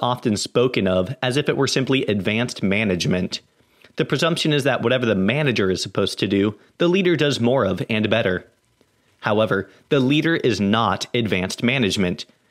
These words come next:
In fact, it is radically different from management, and to equate or confuse the two is to miss an essential distinction. And that distinction, if observed, can take us to the heart of the matter. Before going further,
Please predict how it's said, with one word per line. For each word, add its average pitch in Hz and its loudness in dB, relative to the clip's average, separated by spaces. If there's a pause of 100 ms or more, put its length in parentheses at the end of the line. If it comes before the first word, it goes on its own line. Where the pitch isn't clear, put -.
(140)
In 151 0
fact, 151 -2
it 139 0
is 123 2
radically 127 0
different 104 -2
from 90 0
management, 90 -2 (240)
and 131 -2
to 143 0
equate 151 0
or 120 0
confuse 151 -2
the 107 -2
two 95 0 (160)
is 120 -2
to 123 -2
miss 123 0
an 107 -2
essential 98 -2
distinction. 107 -2 (960)
And 113 2
that 131 0
distinction, 107 -2 (280)
if 120 -2
observed, 104 0 (240)
can 156 0
take 151 -2
us 151 -2
to 135 -2
the 98 0
heart - -2
of 107 -4
the 117 0
matter. 95 -2 (1400)
Before 202 2
going 147 2
further, 101 2